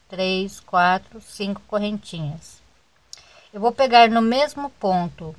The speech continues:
olha só. Então, eu vou pular um, dois, três, quatro, cinco. Então, aqui no sexto, ó, no mesmo ponto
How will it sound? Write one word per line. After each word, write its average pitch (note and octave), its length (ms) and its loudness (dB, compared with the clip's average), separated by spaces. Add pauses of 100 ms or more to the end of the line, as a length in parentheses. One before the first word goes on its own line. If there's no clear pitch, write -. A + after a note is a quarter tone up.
(800)
olha G3 220 -4
só. D3 340 -6 (680)
Então, G#3 120 -2
eu G3+ 40 -2
vou A3 100 -2
pular F#3+ 400 2 (160)
um, A3+ 400 -4
dois, F3+ 520 0
três, E3+ 460 -6
quatro, G3+ 480 -2
cinco. F3 560 -10 (460)
Então, G#3+ 180 0
aqui A3+ 220 0
no A3+ 140 0
sexto, A#3 480 -2
ó, D#3 220 0
no F#3 120 -6
mesmo A#3 520 0
ponto G3+ 640 -2